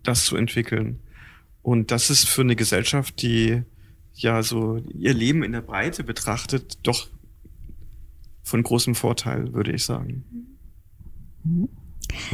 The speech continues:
Speaker 2: Dann gibt's noch eine Frage aus dem Publikum. Und zwar, ähm, hat der Prototype Fund, ähm, Erfahrungen damit gemacht,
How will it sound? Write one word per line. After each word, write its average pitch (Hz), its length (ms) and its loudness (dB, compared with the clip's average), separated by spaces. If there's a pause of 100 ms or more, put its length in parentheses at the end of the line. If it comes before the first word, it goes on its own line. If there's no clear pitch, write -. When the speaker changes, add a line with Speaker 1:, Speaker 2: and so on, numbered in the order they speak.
(160)
Speaker 2:
Dann 175 100 6
gibt's 170 160 4
noch 208 160 8
eine 262 300 8
Frage 220 260 6
aus 208 140 6
dem 240 100 10
Publikum. 294 560 6
Und 202 240 8
zwar, 180 440 8
ähm, 185 280 10 (380)
hat - 200 4
der 220 140 10
Prototype 208 720 8 (300)
Fund, 185 500 8 (180)
ähm, 180 480 8 (100)
Erfahrungen 208 560 10
damit 190 260 6
gemacht, 196 400 6